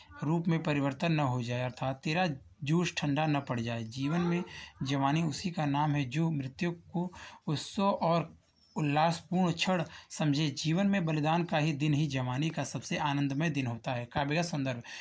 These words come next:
नंबर एक, दृढ़ संकल्प से ही क्रांति लाई जा सकती है। नंबर दो, परिवर्तन शस्त्र प्रयोग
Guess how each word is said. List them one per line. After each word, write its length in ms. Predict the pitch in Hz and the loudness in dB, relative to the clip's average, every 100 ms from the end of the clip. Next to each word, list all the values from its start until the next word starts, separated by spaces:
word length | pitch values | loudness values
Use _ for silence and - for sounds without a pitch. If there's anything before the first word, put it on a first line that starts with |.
| - | -2
नंबर 240 | 170 185 156 | 2 4 4
एक, 160 | 131 | 2
दृढ़ 260 | 127 214 220 - - - - - - - - - - | 4 8 8 4 -8 -20 -20 -20 -20 -20 -20 -20 -10
संकल्प 480 | - 160 156 190 185 | -2 0 2 2 2
से 200 | 165 165 | 2 2
ही 100 | 156 | 0
क्रांति 440 | 170 151 139 160 | 2 0 2 2
लाई 200 | 160 147 | 2 2
जा 120 | 143 131 | 2 -2
सकती 380 | 127 117 127 | -2 -6 -4
है। 80 | 123 | -2
नंबर 240 | 143 151 147 | 0 0 0
दो, 100 | 139 | -2
परिवर्तन 680 | 156 143 139 139 196 190 - - - | -2 -2 -2 -2 -2 -2 -4 -14 -10
शस्त्र 400 | - 180 170 180 | -4 0 0 0
प्रयोग 480 | 180 156 151 175 175 | -2 0 2 0 -2